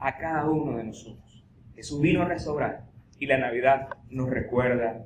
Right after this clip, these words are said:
eso. Vemos otro pasaje, por ejemplo, esto está en Colosenses capítulo uno, versículo del diecinueve al veintidós. Quiero invitarles a que le prestemos mucha atención.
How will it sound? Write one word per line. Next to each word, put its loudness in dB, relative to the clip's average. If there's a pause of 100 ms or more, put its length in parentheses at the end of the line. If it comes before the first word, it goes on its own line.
eso. -8 (460)
Vemos 4
otro 4
pasaje, 4
por 4
ejemplo, 0 (240)
esto -6
está 0
en 0
Colosenses 2
capítulo 0
uno, 0 (1200)
versículo 2 (120)
del 2
diecinueve 0
al 2
veintidós. 0 (1000)
Quiero -2
invitarles 0
a -4
que -6
le -10
prestemos -10
mucha -2
atención. -12